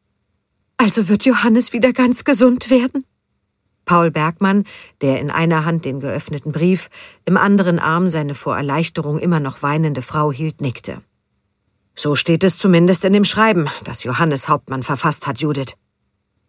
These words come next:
Johannes' Augen und auch seine Atemwege waren wohl einige Tage lang geschädigt,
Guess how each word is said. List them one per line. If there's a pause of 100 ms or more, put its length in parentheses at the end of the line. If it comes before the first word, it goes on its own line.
(160)
Johannes'
Augen
und
auch
seine
Atemwege
waren
wohl
einige
Tage
lang
geschädigt,